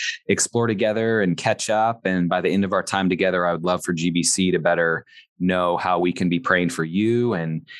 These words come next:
and your ministry there in South Dakota. Um, and again, the purpose kind of why we're doing this, I shared this with you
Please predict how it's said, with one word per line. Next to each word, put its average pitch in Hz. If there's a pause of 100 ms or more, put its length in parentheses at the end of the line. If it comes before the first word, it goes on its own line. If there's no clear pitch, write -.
(180)
and 87
your 95
ministry 98
there 90
in 85
South 87
Dakota. 113
Um, 82
and 87
again, 90
the 80
purpose 98
kind 98
of 87
why 92
we're 92
doing 98
this, 92
I 82 (160)
shared 104
this 95
with 98
you 92